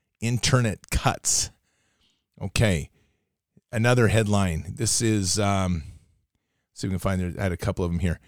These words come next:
This is from today. "Mayhem in Kazakhstan as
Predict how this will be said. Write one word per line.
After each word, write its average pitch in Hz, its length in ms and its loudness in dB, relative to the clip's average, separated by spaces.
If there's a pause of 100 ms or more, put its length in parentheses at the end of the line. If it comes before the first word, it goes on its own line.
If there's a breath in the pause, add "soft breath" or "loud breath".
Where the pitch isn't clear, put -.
(440)
This 117 240 0
is 117 140 0
from 117 220 2
today. 110 400 4
"Mayhem 127 640 6
in 110 160 4
Kazakhstan 113 800 2
as 101 180 0